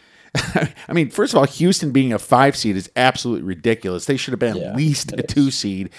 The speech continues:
Speaker 1: They won their conference
Speaker 2: Yeah.
Speaker 1: championship. Hell, they're number two on the other efficiency sites, right?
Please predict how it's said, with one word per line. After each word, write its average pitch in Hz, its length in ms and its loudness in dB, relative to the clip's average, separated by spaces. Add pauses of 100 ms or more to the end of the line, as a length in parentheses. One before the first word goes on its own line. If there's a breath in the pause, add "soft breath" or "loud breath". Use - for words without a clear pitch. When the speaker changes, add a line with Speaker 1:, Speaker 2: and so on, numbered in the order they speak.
(120)
Speaker 1:
They 80 100 -8
won 107 180 -2
their 147 100 6
conference 143 360 0
Speaker 2:
Yeah. 107 60 -2
Speaker 1:
championship. 123 480 -2 (180 loud breath)
Hell, 185 200 8
they're 113 120 2
number 113 240 2
two 151 280 4
on 127 120 2
the 101 120 2
other 131 200 4
efficiency 82 560 -8
sites, 82 400 -10
right? 90 280 -6